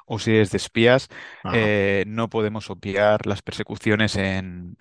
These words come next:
Speaker 1: en calles concurridas y famosas, en
Speaker 2: Sí.
Speaker 1: museos, en, en, bueno, lo, en las localizaciones más míticas de cada una de las ciudades. Pues eso también lo vamos a ver hoy, ¿de acuerdo?
Speaker 2: Muy bien.
Speaker 1: Entonces, si te parece,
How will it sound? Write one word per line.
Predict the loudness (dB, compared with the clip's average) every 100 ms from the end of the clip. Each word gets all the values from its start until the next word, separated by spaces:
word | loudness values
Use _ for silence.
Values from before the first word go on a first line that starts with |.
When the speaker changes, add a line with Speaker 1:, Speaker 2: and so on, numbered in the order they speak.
| -4
Speaker 1:
en | -2 0 -4
calles | 0 2 2
concurridas | -2 -6 -6 -2 2 2 0
y |
famosas, | -2 -4 -4 0 2 4 2 -2 -16 -16 -4
en | -2
Speaker 2:
Sí. | -2
Speaker 1:
museos, | -6 -4 2 4 6 6 4 4 4 0 -2
en, | -2 -2 -6 -10
en, | -4 -2 -2 -6 -10 -12 -14 -8 -2
bueno, | 0
lo, | 2 2 4
en | 4
las | 4
localizaciones | 2 0 -2 -2 -2 2
más | 2 2 -2 -14 -16 -18 -20 -16
míticas | -10 -2 0 2 2 2
de | 2
cada | 0
una | 0 -2
de |
las | -4 -4
ciudades. | -8 -8
Pues | -10 -8
eso | -4 -2
también | -2 -2 2
lo | 0
vamos | 0 -4
a | -4
ver | -4 -6
hoy, | -12 _
¿de | -6 -2
acuerdo? | 0 -2 -2 -20 -16 -12
Speaker 2:
Muy | -10 -10 0
bien. | 2
Speaker 1:
Entonces, | 4 4
si |
te | 2
parece, | 6 4 6 6 6